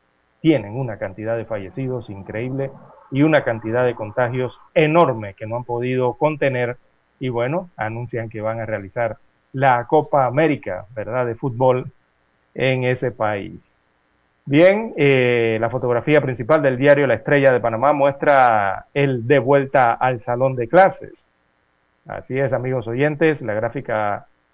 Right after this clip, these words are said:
señala, eh, que, eh, setenta y ocho escuelas reiniciaron clases presenciales este lunes, tal como había dispuesto el Ministerio de Educación. En veintidós centros escolares de Panamá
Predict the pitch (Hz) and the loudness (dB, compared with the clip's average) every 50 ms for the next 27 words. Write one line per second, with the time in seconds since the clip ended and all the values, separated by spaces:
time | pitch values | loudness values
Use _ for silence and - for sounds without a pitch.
0 | _ _ - 113 110 117 135 139 139 139 139 139 143 143 - - - - - - | _ _ -12 -10 -4 0 2 2 4 4 4 4 4 2 0 -2 -8 -16 -14 -10
1 | 120 120 117 110 107 - - 147 143 143 143 151 165 - - - 110 110 104 101 | -8 -8 -8 -8 -8 -2 0 2 2 4 2 2 0 -2 -4 -6 -6 -6 -6 -6
2 | - 123 117 131 117 113 120 120 135 131 - 143 131 - - 147 139 139 139 139 | -6 -6 -4 -4 -4 -4 -2 -2 -2 -2 -2 -4 -4 -2 0 0 2 4 4 4
3 | 139 139 - - _ _ _ _ _ _ _ _ - 151 156 147 143 139 135 123 | 2 2 -2 -10 _ _ _ _ _ _ _ _ 0 2 4 4 4 2 2 2
4 | - 151 139 139 131 139 143 139 139 143 139 - 127 123 113 123 117 113 - 151 | 4 6 6 4 4 2 2 2 2 0 -4 -4 -6 -6 -6 -8 -8 -2 2 4
5 | 147 143 147 160 156 - 139 - - 135 120 135 147 147 143 147 156 151 - - | 4 4 4 2 0 -2 -6 -6 -6 -4 -2 0 0 0 2 0 0 -2 -4 -4
6 | _ - 131 131 127 127 - 135 131 123 110 107 107 107 117 120 123 120 117 113 | _ 0 2 2 2 0 -2 -2 -2 -2 -2 -2 -4 -4 -2 0 0 0 0 -2
7 | 107 - - 127 120 - 131 117 110 107 104 104 - 123 120 117 113 110 120 120 | -4 -6 -8 -6 -4 -4 -4 -4 -6 -8 -10 -8 -8 -6 -4 -4 -4 -4 -4 -2
8 | - 151 147 147 160 151 139 135 139 147 147 - _ _ _ _ _ _ _ _ | -2 -2 0 0 2 2 2 2 2 -2 -6 -12 _ _ _ _ _ _ _ _
9 | _ - 160 160 160 165 156 - 180 170 170 170 160 170 165 151 160 156 151 139 | _ 0 2 4 4 4 4 6 6 6 6 6 4 2 0 0 0 0 0 0
10 | - 139 135 139 143 143 135 139 127 - 135 127 123 117 123 131 131 123 113 117 | 0 2 4 4 4 4 2 0 -2 0 -2 -2 0 0 2 2 2 2 2 -2